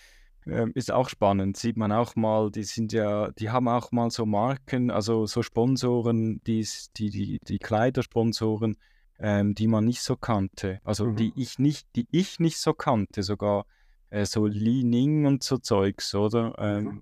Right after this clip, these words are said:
Speaker 1: fand ich, fand ich recht spannend.
Speaker 2: Sehr spannend.
Speaker 1: Ähm, ja, du, äh, es war ein sehr interessantes Gespräch heute, also
Speaker 2: Ich danke dir,
Speaker 1: wir,
Speaker 2: Ray.
Speaker 1: wir haben sehr gut unterhalten über, über Marathons und so, ähm, ja, hab vielleicht auch wieder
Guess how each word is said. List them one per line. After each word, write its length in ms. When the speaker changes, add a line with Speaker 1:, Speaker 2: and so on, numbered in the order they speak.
Speaker 1:
fand 260
ich, 140
fand 200
ich 60
recht 180
spannend. 460
Speaker 2:
Sehr 260
spannend. 420
Speaker 1:
Ähm, 280
ja, 520
du, 240
äh, 340
es 200
war 200
ein 160
sehr 400
interessantes 720
Gespräch 580
heute, 560
also 480
Speaker 2:
Ich 200
danke 280
dir, 240
Speaker 1:
wir, 140
Speaker 2:
Ray. 140
Speaker 1:
wir 120
haben 260
sehr 420
gut 300
unterhalten 640
über, 540
über 440
Marathons 760
und 160
so, 380
ähm, 560
ja, 380
hab 200
vielleicht 340
auch 180
wieder 300